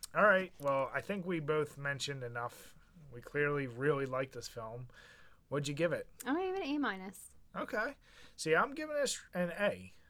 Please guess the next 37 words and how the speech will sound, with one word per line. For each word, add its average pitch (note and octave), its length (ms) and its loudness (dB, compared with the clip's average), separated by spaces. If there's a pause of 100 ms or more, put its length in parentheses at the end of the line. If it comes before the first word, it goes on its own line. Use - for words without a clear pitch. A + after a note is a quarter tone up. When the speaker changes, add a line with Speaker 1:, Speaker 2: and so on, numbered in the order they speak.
(160)
Speaker 1:
I C3 100 0
couldn't A#3+ 320 0
give C4+ 140 -6
it D4 60 -6
the B3+ 80 2
plus D#3+ 440 0
because C#3+ 380 -4
I B2+ 100 -2
still, D3+ 680 0 (720)
like C#3 80 -4
I C3 40 -2
said, B2+ 240 0
it, A2 140 -8 (220)
it C3+ 220 -6
just C#3+ 300 -4
has, C#3+ 580 2
like, C3 140 -10 (100)
it - 100 -16
could E3 220 -4
be F3 100 0
the D#3+ 80 -2
pacing. D3+ 600 -4
Speaker 2:
Yeah. F#3+ 280 4 (540)
Speaker 1:
But B2+ 240 2 (800)
I C#3 160 -4 (100)
don't D3 400 -4
have B2+ 320 -4 (160)
anything B2+ 720 -10
major A#2 380 -10
to - 140 -14
complain G#2+ 520 -16
about. F#2+ 260 -16
Speaker 2:
Yeah. F#3 220 -2
Speaker 1:
And B2+ 160 -6
of D3+ 340 0
the D3+ 80 -2
Draculas, C#3 920 -2